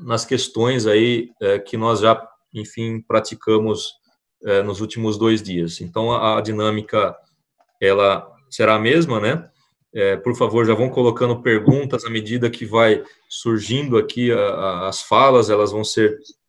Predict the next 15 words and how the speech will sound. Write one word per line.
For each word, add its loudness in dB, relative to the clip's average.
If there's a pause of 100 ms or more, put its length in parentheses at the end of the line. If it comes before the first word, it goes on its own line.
(120)
é, -2 (580)
é, -8 (100)
parece, 0
é, -8
parece 2
ser 2
desconexa, -2
mas -2
não 0
é. 0
É, -10
o -10
programa, 0
é, 0 (160)
realmente, -4